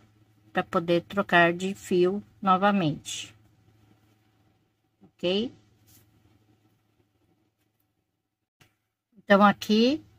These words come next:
chegando no final, tá? Vou trocar de fio novamente com branco.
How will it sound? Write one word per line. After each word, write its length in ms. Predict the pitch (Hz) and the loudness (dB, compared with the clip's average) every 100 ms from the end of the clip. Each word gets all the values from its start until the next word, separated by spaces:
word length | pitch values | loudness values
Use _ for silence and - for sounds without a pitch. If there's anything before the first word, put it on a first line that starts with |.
| _ _ _ _ _ _ - | _ _ _ _ _ _ -18
chegando 420 | - 180 190 190 | -8 0 2 2
no 140 | 190 | 2
final, 720 | - 185 180 175 180 190 240 - _ _ _ _ _ _ _ _ _ - | 0 -6 0 2 6 6 4 -6 _ _ _ _ _ _ _ _ _ -6
tá? 300 | 175 196 247 _ _ _ _ _ _ _ _ _ _ _ _ _ | -2 -2 -6 _ _ _ _ _ _ _ _ _ _ _ _ _
Vou 200 | 196 180 | -8 -8
trocar 420 | - 196 196 196 196 | -2 -4 6 6 6
de 160 | 196 | 0
fio 280 | - 190 185 | -8 -2 0
novamente 1000 | 180 175 180 175 170 185 202 - 269 339 _ _ _ _ _ _ _ _ _ _ _ _ _ _ _ _ _ _ _ - | 0 0 0 0 -2 -4 -6 -6 -6 -8 _ _ _ _ _ _ _ _ _ _ _ _ _ _ _ _ _ _ _ -6
com 260 | 180 202 | 0 0
branco. 380 | 214 180 147 147 | 2 0 -2 -4